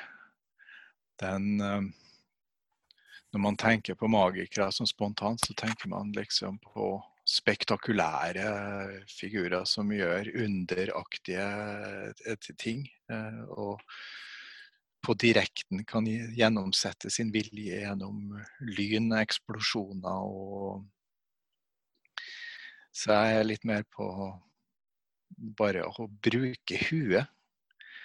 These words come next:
Og de midlene som man har til rådighet, det er det som er, jeg håper å si, magiens rute ett, da. Så min, eh,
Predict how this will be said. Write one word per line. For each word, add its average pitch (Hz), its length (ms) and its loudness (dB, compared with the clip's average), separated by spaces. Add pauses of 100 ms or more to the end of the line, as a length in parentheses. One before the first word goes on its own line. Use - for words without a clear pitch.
(800)
Og 110 260 2
de 117 100 4
midlene 110 560 4
som 110 220 0
man 113 160 2
har 87 240 0
til 117 160 -2
rådighet, 110 640 -2 (160)
det 107 180 -6
er 98 160 0
det 90 160 -6
som - 240 -2
er, 90 560 -10
jeg - 840 -20
håper 113 200 -4
å - 20 4
si, 110 160 0
magiens 92 720 -2
rute 107 380 2
ett, 131 220 -4
da. - 120 -10 (1080)
Så - 340 -2 (920)
min, 110 460 -2
eh, 104 460 -2